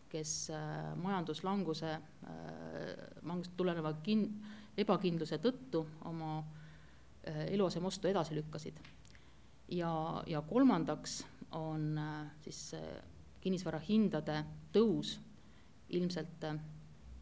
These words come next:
teinud, äh, võimalikuks, äh, eluaseme vahetuse ka nendel, nendel peredel, kes, kes buumi ajal laenuga endale eluaset, äh, soetasid ja,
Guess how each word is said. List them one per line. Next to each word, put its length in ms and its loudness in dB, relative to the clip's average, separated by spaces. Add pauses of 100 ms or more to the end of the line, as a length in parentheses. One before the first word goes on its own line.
(540)
teinud, 340 0
äh, 320 0
võimalikuks, 800 4
äh, 160 -2 (260)
eluaseme 640 0 (380)
vahetuse 500 -4
ka 100 -6
nendel, 400 -4
nendel 300 -4
peredel, 380 -2
kes, 360 -8
kes 160 -12
buumi 340 -2
ajal 260 -4 (560)
laenuga 380 0
endale 260 0
eluaset, 540 -2
äh, 500 -4
soetasid 720 0
ja, 160 -4